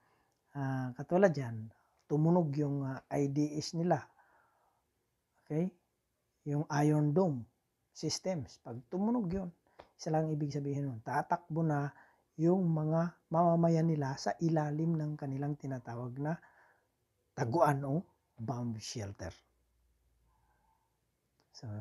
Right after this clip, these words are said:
isa na yun, ha? Digmaan. Eto, tingnan natin yung, ah, pangalawa. Lindol.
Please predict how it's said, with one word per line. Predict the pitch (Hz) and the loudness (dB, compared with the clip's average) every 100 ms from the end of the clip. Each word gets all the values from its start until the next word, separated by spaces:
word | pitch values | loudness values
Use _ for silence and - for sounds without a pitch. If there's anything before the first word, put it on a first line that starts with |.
| 107 | -10
isa | 117 143 131 131 | -8 -4 -4 0
na | 143 | 2
yun, | 160 143 | 2 2
ha? | 156 - _ _ _ _ _ | -2 -10 _ _ _ _ _
Digmaan. | 131 120 117 98 98 _ _ _ | -8 -4 -4 -4 -12 _ _ _
Eto, | 143 139 113 | -6 -4 -2
tingnan | 139 156 151 | 2 4 6
natin | 151 147 143 | 4 2 4
yung, | 147 143 139 | 4 4 4
ah, | 135 135 127 120 - - - - | 4 4 2 -2 -12 -20 -20 -14
pangalawa. | - 143 139 147 143 104 _ _ _ _ _ _ _ _ _ _ _ _ _ _ _ - 131 | -4 2 4 6 4 2 _ _ _ _ _ _ _ _ _ _ _ _ _ _ _ -12 0
Lindol. | 156 156 196 | 4 6 6